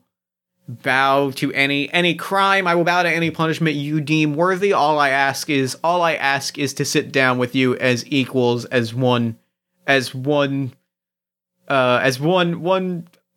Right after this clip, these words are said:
aggrieved noble to another. All I ask is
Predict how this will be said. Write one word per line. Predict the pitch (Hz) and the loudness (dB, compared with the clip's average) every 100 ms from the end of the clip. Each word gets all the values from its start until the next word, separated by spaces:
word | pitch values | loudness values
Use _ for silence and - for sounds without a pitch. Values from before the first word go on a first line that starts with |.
| _ - | _ 0
aggrieved | 170 139 156 190 180 175 - - 165 | 0 0 0 2 2 0 -4 -10 -4
noble | 151 151 143 147 135 | 0 2 2 0 0
to | - 143 | -2 0
another. | 127 123 120 120 110 - | 2 2 2 2 0 0
All | 135 139 | 0 2
I | 135 | 0
ask | 107 123 120 - - | 2 0 -2 -8 -6
is | 131 117 110 107 - | -2 0 -2 -6 -12